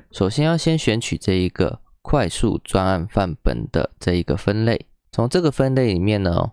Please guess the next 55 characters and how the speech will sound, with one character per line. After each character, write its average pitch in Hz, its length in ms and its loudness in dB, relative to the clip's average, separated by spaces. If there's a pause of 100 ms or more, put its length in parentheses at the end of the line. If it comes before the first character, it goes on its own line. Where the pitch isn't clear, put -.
(140)
我 107 80 -4
们 90 300 0
可 107 100 2
以 98 80 2
来 87 180 0
找 - 180 -4
到 95 260 -2
一 92 40 -4
些 90 300 0
我 87 220 -2
们 87 180 0
需 - 240 -4
要 143 160 2
的 - 160 -2
一 - 80 -6
些 - 200 0
影 76 200 -2
片 78 240 -2
效 78 240 -2
果。 - 340 -8
在 156 140 2
下 151 220 2
载 104 180 0
效 123 180 2
果 90 160 -2
之 113 140 2
前 101 240 -2
呢， 95 320 0 (160)
我 101 80 0
们 98 160 0
滑 104 180 2
鼠 - 160 -2
要 101 140 0
滑 98 240 0
到 104 160 0
这 101 160 -2
一 95 240 2
个 - 380 -2 (500)
范 135 180 0
本 - 220 -2
上 101 180 0
面， 90 220 -2 (260)
看 165 160 2
一 139 40 0
下 139 100 0
右 123 240 2
上 110 260 0
角 - 300 -4 (320)
会 143 220 0
有 87 100 2
一 113 80 2
个 104 100 2
比 - 280 -4
例 107 180 2
哦。 - 80 -4